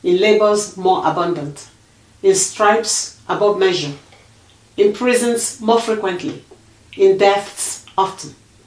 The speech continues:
From the Jews, five times I received forty stripes minus one. Three times I was beaten with rods. Once I was stoned. Three times I was shipwrecked.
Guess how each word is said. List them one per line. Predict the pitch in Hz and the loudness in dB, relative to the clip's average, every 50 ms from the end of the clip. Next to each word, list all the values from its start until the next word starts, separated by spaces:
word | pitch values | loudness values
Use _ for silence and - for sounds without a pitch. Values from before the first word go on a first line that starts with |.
| - - - _ - - - _ _ _ _ _ _ _ _ _ - | -20 -20 -20 _ -20 -20 -20 _ _ _ _ _ _ _ _ _ -6
From | - 233 233 | -2 -2 2
the | 233 240 233 | 2 2 2
Jews, | - 226 254 262 254 247 240 - - - | 2 2 2 2 2 2 0 -4 -6 -6
five | - - - 240 240 240 - | -4 2 2 4 4 4 0
times | 226 208 196 202 196 190 - - | 0 0 2 2 2 0 -2 -6
I | 185 180 156 | -6 -6 -4
received | 175 175 170 - - 208 196 190 190 - | -4 -4 -4 -4 -4 -4 -4 -4 -4 -6
forty | - - - - 220 214 220 220 | -14 -10 -2 2 2 2 2 0
stripes | 214 - - - - 165 165 - - - - - - - | -6 -6 -6 -6 -6 -6 -6 -6 -6 -8 -10 -10 -10 -10
minus | - 160 156 151 151 151 151 - - | -4 -2 0 0 0 -2 -4 -8 -8
one. | 165 160 160 156 143 - - - _ _ _ _ _ _ _ _ _ _ _ _ _ _ _ _ _ _ _ _ _ _ _ _ _ _ _ - | -4 -4 -4 -4 -4 -8 -14 -20 _ _ _ _ _ _ _ _ _ _ _ _ _ _ _ _ _ _ _ _ _ _ _ _ _ _ _ -4
Three | - 285 302 294 | 2 4 4 6
times | 277 262 240 240 247 240 - - | 6 4 4 4 4 2 0 0
I | - 202 | 4 6
was | 196 190 175 156 | 6 6 4 2
beaten | 147 226 226 220 214 196 | 0 -2 -2 0 0 0
with | 175 170 160 175 | 0 -2 -2 0
rods. | 180 170 165 151 139 - - - - - - - _ _ _ _ _ - - _ _ - | 0 0 0 0 -2 -4 -8 -8 -8 -10 -12 -16 _ _ _ _ _ -20 -20 _ _ -6
Once | 190 208 247 247 240 226 214 - - - - - | 2 4 6 6 6 4 2 0 -2 -2 -4 -6
I | 175 180 | -2 -2
was | 175 175 175 - | 0 0 0 -2
stoned. | - - 202 190 180 156 139 143 - - - _ _ _ _ _ _ _ _ _ _ _ - | -2 2 2 4 4 2 -2 -6 -12 -18 -20 _ _ _ _ _ _ _ _ _ _ _ -6
Three | - 262 277 285 277 | 0 4 4 4 4
times | 233 233 220 220 208 208 208 - - | 4 4 4 4 4 2 2 -2 0
I | - 185 | 0 2
was | 180 180 180 | 2 2 0
shipwrecked. | - - - 220 - - - 170 156 - - - - - - | 0 -2 -2 -4 -4 -6 -4 -6 -6 -6 -8 -14 -18 -18 -20